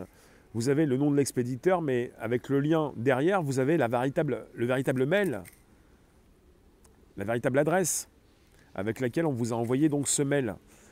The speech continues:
Et vous pouvez vérifier s'il s'agit du véritable mail de l'expéditeur ou pas. C'est important tout ça.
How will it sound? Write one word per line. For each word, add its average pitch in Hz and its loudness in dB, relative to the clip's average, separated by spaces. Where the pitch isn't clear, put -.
Et 104 -2
vous 135 0
pouvez 139 4
vérifier 170 2
s'il 143 -2
s'agit 151 0
du 135 -2
véritable 127 2
mail 156 2
de 117 2
l'expéditeur 131 0
ou 147 0
pas. 131 0
C'est - 0
important 175 0
tout 147 -4
ça. 113 -4